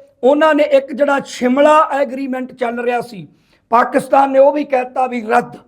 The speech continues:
ਇੱਕ ਜਿਹੜਾ ਪਾਕਿਸਤਾਨ ਨੇ ਇਹ ਵੀ ਕਹਿਤਾ ਕਿ ਜਿਹੜਾ ਸਿੰਧ ਜਲ ਸਮਝੌਤਾ ਰੱਦ ਕਰਨ ਦੀ ਕੋਸ਼ਿਸ਼ ਭਾਰਤ ਕਰ ਰਿਹਾ ਹੈ, ਉਹ ਬਿਲਕੁਲ ਗਲਤ ਹੈ, ਉਹ ਨਹੀਂ ਹੋਣਾ,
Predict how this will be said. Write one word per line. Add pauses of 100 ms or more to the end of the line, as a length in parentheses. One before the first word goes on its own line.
(800)
ਇੱਕ
ਜਿਹੜਾ (260)
ਪਾਕਿਸਤਾਨ
ਨੇ
ਇਹ
ਵੀ
ਕਹਿਤਾ (1120)
ਕਿ (340)
ਜਿਹੜਾ
ਸਿੰਧ
ਜਲ
ਸਮਝੌਤਾ
ਰੱਦ
ਕਰਨ
ਦੀ
ਕੋਸ਼ਿਸ਼
ਭਾਰਤ
ਕਰ
ਰਿਹਾ
ਹੈ, (380)
ਉਹ
ਬਿਲਕੁਲ
ਗਲਤ
ਹੈ,
ਉਹ
ਨਹੀਂ
ਹੋਣਾ,